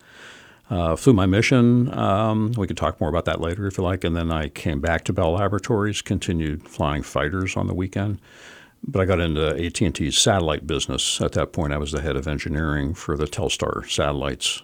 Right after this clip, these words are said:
that, uh, we launched for communication purposes, uh, including N P R's distribution <laughs> on our Telstar satellites.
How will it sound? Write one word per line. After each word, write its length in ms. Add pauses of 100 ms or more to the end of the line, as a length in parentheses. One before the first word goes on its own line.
that, 320
uh, 160 (480)
we 100
launched 380
for 160
communication 880 (120)
purposes, 760
uh, 300 (560)
including 680
N 140
P 120
R's 280
distribution 640
<laughs> 680
on 140
our 100
Telstar 440
satellites. 400